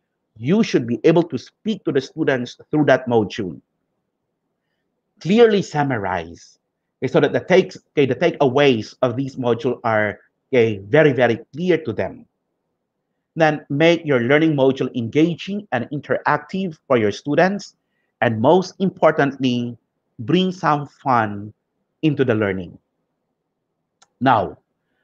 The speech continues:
what are the qualities of a good learning module? One, clear organization of content, sequencing of contents or tasks, completeness or adequacy,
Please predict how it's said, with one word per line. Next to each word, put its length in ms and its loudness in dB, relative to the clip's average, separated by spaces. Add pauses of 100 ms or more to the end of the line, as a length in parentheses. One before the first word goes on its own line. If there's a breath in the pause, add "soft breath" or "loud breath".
(240)
what 280 0
are 60 2
the 100 2
qualities 920 0
of 400 4
a 80 2
good 240 -2
learning 360 0
module? 640 -6 (880)
One, 500 0
clear 340 0
organization 800 -4
of 160 -12
content, 560 -4 (640)
sequencing 800 -4
of 140 -6
contents 840 -4
or 100 -8
tasks, 720 -6 (500)
completeness 1080 -2
or 220 0
adequacy, 640 -2